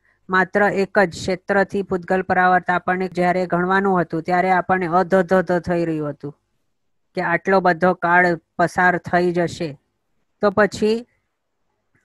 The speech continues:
આ જે હમણાં આપણે જાણી રહ્યા છીએ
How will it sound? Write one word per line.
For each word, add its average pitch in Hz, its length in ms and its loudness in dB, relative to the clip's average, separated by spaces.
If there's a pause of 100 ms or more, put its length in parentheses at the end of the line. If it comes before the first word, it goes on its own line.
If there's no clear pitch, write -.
આ 185 240 4 (100)
જે 214 120 2 (160)
હમણાં 208 380 4
આપણે 214 200 0 (120)
જાણી 208 340 2
રહ્યા 175 320 0
છીએ 165 260 -12